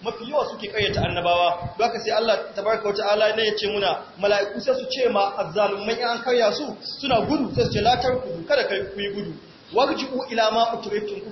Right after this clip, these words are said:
koma zuwa ga jin daɗin da aka baku, zuwa ga dukiyar da aka baku, zuwa ga yalwar da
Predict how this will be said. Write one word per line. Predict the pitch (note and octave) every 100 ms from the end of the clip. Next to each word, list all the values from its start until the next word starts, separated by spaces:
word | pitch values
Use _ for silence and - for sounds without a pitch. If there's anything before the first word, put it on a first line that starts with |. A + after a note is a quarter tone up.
| -
koma | C#4 B3+ A3
zuwa | A#3 G#3+
ga | G3+
jin | - A#3 F#3
daɗin | G3+ G#3 A3
da | G#3 G3
aka | G3 F3+
baku, | F3 E3+ - F3
zuwa | A#3+
ga | G3
dukiyar | D3+ G#3 A#3+ A3 G#3+
da | G#3 G3+
aka | G3
baku, | F3+ F3+ - F3 - - -
zuwa | A3 A#3+
ga | G3+
yalwar | G3+ G3+ A#3+
da | G#3+